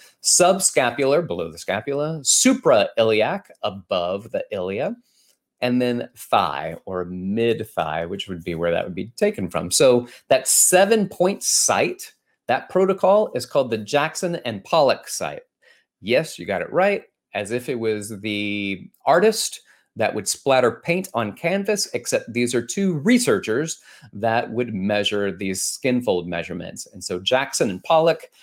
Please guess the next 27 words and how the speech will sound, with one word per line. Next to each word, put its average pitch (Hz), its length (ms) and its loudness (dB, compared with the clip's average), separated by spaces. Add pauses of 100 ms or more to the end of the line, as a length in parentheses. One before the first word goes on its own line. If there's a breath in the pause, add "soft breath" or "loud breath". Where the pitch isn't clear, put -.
(360 soft breath)
seven-point 147 800 0
site. 92 460 -2
And 196 180 0
then 403 540 -2 (480)
there's 127 100 -6
a 135 60 -2
little 196 200 4
easier 104 320 0
one, 113 420 -6
which 107 340 -6
is 107 380 -2
a 117 80 0
Jackson 117 420 0
and 113 100 -4
Pollock 101 400 -2
three-site 196 1300 -4
protocol. 82 800 -2 (720)
And 143 120 2
then 156 100 2
there's 143 200 4
a 139 220 2
four-site 190 1120 0
one 90 480 -8 (100)
called 107 440 0
the 95 360 -2 (220 soft breath)
Dernan-Wormsley 139 1800 0
protocol. 92 800 0